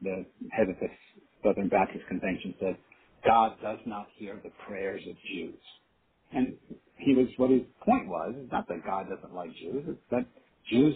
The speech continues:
didn't use the magic word, "In Jesus' name we pray." And if you don't say that phrase, God doesn't hear you. So if a Hindu doesn't say it, or a Buddhist doesn't say it, or, uh, a Muslim or Jew doesn't say it, well, God isn't listening, 'cause God only pays attention when that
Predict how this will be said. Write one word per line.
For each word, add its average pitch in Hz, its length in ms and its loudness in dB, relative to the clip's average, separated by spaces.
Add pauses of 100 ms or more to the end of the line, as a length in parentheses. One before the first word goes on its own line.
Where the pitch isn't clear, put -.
didn't 113 260 -2
use 101 260 -2
the 127 60 0
magic 90 460 -4
word, 101 320 -4 (320)
"In 101 180 -6
Jesus' 104 380 2
name 92 220 -2
we 117 100 2
pray." - 400 4 (300)
And 98 100 -8
if 85 100 -10
you 92 100 -6
don't 131 280 4
say 127 160 6
that 107 300 4
phrase, 90 340 2 (100)
God 196 220 2
doesn't 127 280 2
hear 175 200 2
you. - 260 -8
So 95 220 -4
if - 40 -12
a 87 120 -6
Hindu 123 300 6
doesn't 139 420 0
say 82 160 0
it, 90 100 0
or - 140 -2
a 82 40 -6
Buddhist 135 400 -4
doesn't - 320 -4
say 123 200 0
it, - 100 2
or, 85 220 -6 (500)
uh, - 280 -2
a - 20 0
Muslim 120 460 4
or 98 80 -2
Jew 135 240 6
doesn't 127 340 0
say 104 140 -2
it, 90 100 -2
well, 98 340 -2
God 101 280 2
isn't 131 240 0
listening, 123 420 -2
'cause 104 160 -10 (400)
God 117 280 4
only 113 280 -8 (100)
pays 101 200 -4
attention 107 600 -4 (500)
when 110 260 4
that 113 280 2